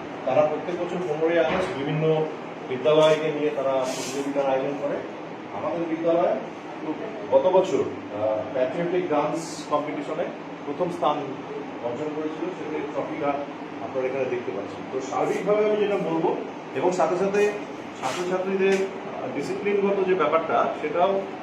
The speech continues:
আমি দু হাজার উনিশে আসার পর থেকে এখনো পর্যন্ত তার মানটাও পরিবর্তন হয়েছে, তার মানটাও বেড়েছে।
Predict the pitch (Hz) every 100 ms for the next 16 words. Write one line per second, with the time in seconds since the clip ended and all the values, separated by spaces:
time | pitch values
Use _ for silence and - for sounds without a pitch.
0 | - - - 101 143 180 185 185 135 139
1 | 160 165 170 170 180 151 180 175 175 190
2 | 190 190 - 185 180 180 185 185 190 220
3 | - - - - - - - 160 165 156
4 | 151 - 208 214 233 - - 160 165 165
5 | 170 170 175 - 165 - 156 170 196 -
6 | 165 156 -